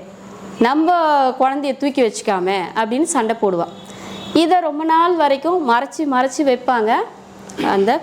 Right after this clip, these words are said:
பெரியம்மா. இதை தெரிஞ்சும் தெரியாதபடி நடந்துப்பாரு ராமையா.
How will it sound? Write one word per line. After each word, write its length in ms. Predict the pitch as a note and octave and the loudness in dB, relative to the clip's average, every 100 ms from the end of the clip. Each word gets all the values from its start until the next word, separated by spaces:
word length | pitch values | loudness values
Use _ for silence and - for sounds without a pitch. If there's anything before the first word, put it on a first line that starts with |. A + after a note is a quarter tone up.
| - | 0
பெரியம்மா. 460 | G3+ G#3 F3+ F3 - - - - - - - - - - - | 2 2 2 -2 -6 -12 -12 -12 -12 -10 -10 -8 -6 -2 0
இதை 220 | C#4+ C#4 | 2 2
தெரிஞ்சும் 500 | C#4+ D#4 F4+ F4 F#4+ | 2 4 4 4 4
தெரியாதபடி 880 | F4 C#4+ D4 D4+ D4+ C4 A#3+ B3 E4 | 4 2 2 2 2 0 0 0 0
நடந்துப்பாரு 720 | C4 A#3+ B3+ B3+ A3+ G#3+ E4+ G#4 - - - - - | 0 0 0 0 0 2 0 0 -8 -20 -20 -10 -4
ராமையா. 480 | G#3 G#3+ G#3+ G3 | -2 0 0 0